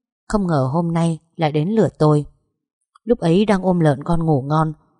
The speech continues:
thì bỗng dưng cả người lạnh toát, lạnh đến mức tôi phải bật dậy. Ban đầu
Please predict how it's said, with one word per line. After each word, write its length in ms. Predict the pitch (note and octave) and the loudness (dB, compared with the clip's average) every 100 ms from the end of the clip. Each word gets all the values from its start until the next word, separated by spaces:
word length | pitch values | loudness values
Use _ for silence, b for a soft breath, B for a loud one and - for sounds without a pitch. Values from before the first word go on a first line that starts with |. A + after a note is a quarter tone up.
| _ | _
thì 100 | G3+ | -2
bỗng 200 | E3+ F3+ | 0 -2
dưng 220 | A3 A#3 G#3+ | -2 -2 -2
cả 160 | D#3 | -2
người 220 | C3+ C3+ | 0 0
lạnh 220 | B2 C3 A#2+ | -2 -4 -4
toát, 240 | G3+ B3 - _ _ _ _ | -4 -4 -8 _ _ _ _
lạnh 180 | F3+ D3+ | -6 -2
đến 180 | D#3+ F#3+ | -2 0
mức 100 | B3+ G#3 | 0 0
tôi 100 | G3 | -2
phải 160 | F3+ C#3+ | -2 -2
bật 200 | C#3+ C#3+ | -2 -2
dậy. 320 | - D3 C3 - _ _ _ _ _ | 0 0 0 -10 _ _ _ _ _
Ban 180 | F#3+ E3+ | -6 -2
đầu 260 | D3+ C3 | 0 0